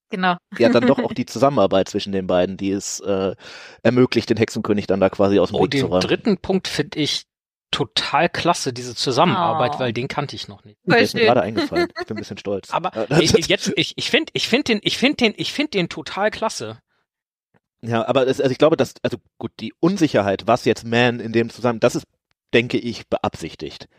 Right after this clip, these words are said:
Speaker 3: Hm.
Speaker 2: Da bin ich mir recht sicher, dass Tolkien das mit Absicht so eingebaut hat. Ähm,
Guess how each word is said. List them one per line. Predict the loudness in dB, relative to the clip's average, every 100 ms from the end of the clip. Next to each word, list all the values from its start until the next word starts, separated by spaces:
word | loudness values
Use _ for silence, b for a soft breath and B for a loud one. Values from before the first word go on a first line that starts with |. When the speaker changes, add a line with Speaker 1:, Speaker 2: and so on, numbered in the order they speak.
| _
Speaker 3:
Hm. | 0
Speaker 2:
Da | 4 4 0 _
bin | -4 0
ich |
mir | 4
recht | 4 2
sicher, | 2
dass | 2 4
Tolkien | 2 2 0
das | -2
mit | -2 -4
Absicht | -4 -6 -10
so | -6 -4 -4
eingebaut | -4 -4 -4 -4 -4
hat. | -6 -8 B B B B _
Ähm, | -2 -2 -6 -14